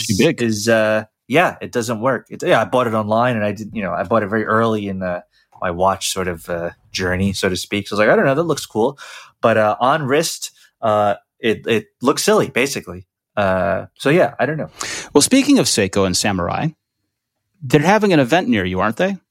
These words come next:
Speaker 2: They may be. I've heard through the, uh, well, John t-, alerted me that they, they're ho-, hosting an event in New York City.
Speaker 1: <laughs> I've heard through the super secret network. Oh yeah, John told me.
Speaker 2: Yes, uh, and, and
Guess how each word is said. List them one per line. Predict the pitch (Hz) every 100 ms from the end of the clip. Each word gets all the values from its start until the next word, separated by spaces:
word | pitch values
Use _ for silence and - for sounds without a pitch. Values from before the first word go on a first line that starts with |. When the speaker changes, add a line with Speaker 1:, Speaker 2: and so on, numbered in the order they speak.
| _ _ _ _ _ _ - _ -
Speaker 2:
They | 113 135 139 151 165 165 160 151
may | 151 190 233 262
be. | 233 - 208 147
I've | 98 104
heard | - - 196 208 196
through | 170 - 170 170 170 147
the, | 139 135 127 120
uh, | 113 107 -
well, | 135 117 -
John | 135 123 113
t-, | - - -
alerted | 120 120 107
me | 92 95
that | 92 98
they, | 117 117
they're | 117 117 127 127
ho-, | 117
hosting | 151 - 151 - 151
an | 151
event | 110 127
in | 127
New | 120
York | 123 -
City. | 127 113 110 113
Speaker 1:
<laughs> |
I've | 147 147
heard | - 196 214 202
through | - 165
the | 143
super | - 202 175
secret | 147 - 160 156 -
network. | 127 131 - 110 82 - - - - - _ _ _ -
Oh |
yeah, | 139 131 98
John | 120 110
told | 104 95
me. | 98 101
Speaker 2:
Yes, | 120 117 92 - - -
uh, | 101 98 98
and, | 101 95 -
and | 98